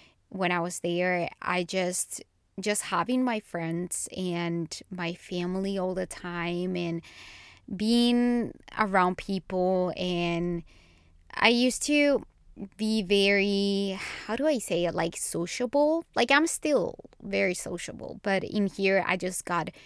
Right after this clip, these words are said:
very insecure about myself, um, and very, like, I just felt very unsafe to talk about my feelings and to talk about my opinions because I didn't want to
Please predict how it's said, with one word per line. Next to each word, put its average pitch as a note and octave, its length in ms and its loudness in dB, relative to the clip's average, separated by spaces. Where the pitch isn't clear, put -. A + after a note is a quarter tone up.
very F#3+ 340 4
insecure F#3 600 -2
about G#3 200 0
myself, G#3+ 600 -2
um, F3 520 -6
and F#3+ 180 -4
very, F#3+ 640 0
like, G#3 240 -2
I - 80 -6
just - 240 -8
felt G3 280 -2
very F#3 420 -2
unsafe F3+ 840 -6
to A3 120 0
talk F#3 580 -2
about F#3+ 260 -2
my F#3+ 140 -6
feelings G#3 760 -4
and E3+ 400 0
to F#3 100 -10
talk F3 220 -8
about F#3 240 -2
my F3 140 -4
opinions F#3 800 -4
because F3 440 -6
I F3+ 120 -6
didn't F#3 420 -6
want F3 320 -2
to E3 380 -2